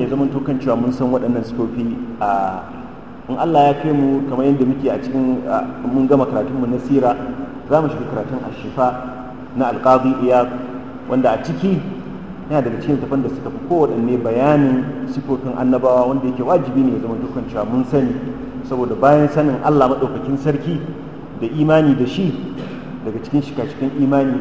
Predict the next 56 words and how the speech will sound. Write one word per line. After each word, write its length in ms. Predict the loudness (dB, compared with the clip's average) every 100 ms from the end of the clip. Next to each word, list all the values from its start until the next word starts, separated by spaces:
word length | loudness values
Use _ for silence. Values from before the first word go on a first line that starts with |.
| -4
akwai 320 | -6 -6 -4
imani 380 | -2 -2 -2 -2
da 60 | -4
manzannin 460 | -6 -8 -8 -8 -8
Allah, 260 | -8 -8 -10 -14 -16 -18 -18 -18 -12
wanda 120 | -8 -6
daga 160 | -6 -8
cikin 240 | -4 -2 0
imani 240 | 2 2
da 80 | 2
manzon-, 320 | 0 -2 -2 -2 -4
manzannin 440 | -4 -2 -2 0
Allah 160 | 0 0 0
shine 160 | -2 -2
ka 80 | -6
san 160 | -6 -6
sifofinsu 680 | -6 -2 -2 2 0 0 -6 -8 -8
da 20 | -8
suka 200 | -4 -2
wajaba 400 | 2 4 4 2
a 20 |
kansu, 240 | 0 -2 -2 -10 -10 -10 -10 -2
da 80 |
wanda 160 | 0 2
suka 160 | 0 -2
koro 300 | 2 4 4
a 120 | 2
kansu, 300 | 2 0 0 -4 -6
da 80 | -6
kuma 200 | -6 -4
wanda 120 | -4
yake 120 | -6 -6
sun 120 | -4
halatta 440 | -4 -4 -4 -6 -8 -10
a 40 | -10
ce 80 | -10
sun 160 | -10
sifantu 320 | -10 -10 -10 -10
da 80 | -12
su. 80 | -14 -16 -18 -18 -18 -16 0
Sannan 240 | 2 4
abu 140 | 4 4
na 60 | 2
biyu 120 | 4
da 40 | 4
wannan 240 | 4 2
aya, 240 | 4 4 6
wato 240 | 4 4 -2
kun 80 | 2
ga 160 | 6
wannan 140 | 6 4
aya 80 | 0
ta 80 | 0
tabbatar 240 | -2 -2 0
mana 160 | 0
da 100 | 0